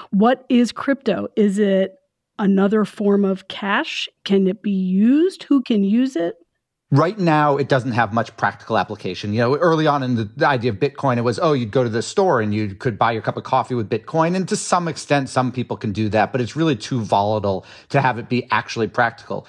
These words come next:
Speaker 2: And there's lots of different forms of crypto. It's not just a dollar or just Bitcoin. There's lots of different types of cryptocurrencies you can invest in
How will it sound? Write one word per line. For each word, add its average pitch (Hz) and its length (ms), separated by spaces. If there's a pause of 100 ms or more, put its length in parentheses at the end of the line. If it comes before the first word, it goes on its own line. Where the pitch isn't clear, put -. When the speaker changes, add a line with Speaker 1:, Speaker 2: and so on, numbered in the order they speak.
(120)
Speaker 2:
And 147 180
there's 156 140
lots 151 240
of 110 120
different 120 340 (180)
forms 127 400
of 117 240
crypto. 101 400
It's 101 140
not 127 180
just - 240
a 135 60
dollar 113 400
or 107 40
just - 280
Bitcoin. 107 500 (200)
There's 131 140
lots 127 220
of 117 60
different 117 320
types - 320
of 117 80
cryptocurrencies 120 680
you 110 120
can 127 120
invest 113 460
in 117 260